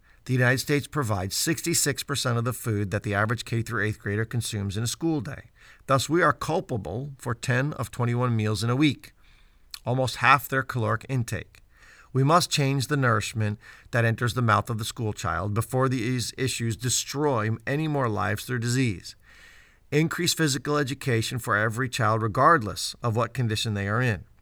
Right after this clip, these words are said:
We have to ask the children to push themselves in a graded, safe fashion back to a place of health. We must stop accepting that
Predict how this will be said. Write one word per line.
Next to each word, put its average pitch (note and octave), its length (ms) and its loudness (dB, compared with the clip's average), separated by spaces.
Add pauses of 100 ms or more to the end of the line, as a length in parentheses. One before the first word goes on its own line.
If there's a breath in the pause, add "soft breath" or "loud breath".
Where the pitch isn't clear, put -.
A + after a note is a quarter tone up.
(380)
We A#2 100 0
have B2+ 300 2
to C#3+ 100 -4
ask B2 240 2
the C3+ 80 -6
children A2+ 360 0
to G#2+ 80 -4
push B2 280 -2
themselves G#2+ 480 -2
in G#2+ 120 -2
a G2+ 40 -4
graded, G#2+ 460 0
safe A2+ 280 -4
fashion G#2+ 440 -2
back G2+ 280 -2
to B2+ 120 -6
a A#2 60 -4
place G2 320 -6
of G#2 80 -10
health. B2+ 320 2 (420 loud breath)
We B2 140 2
must B2+ 180 4
stop C#3 260 2
accepting D3 540 0
that A#2 200 0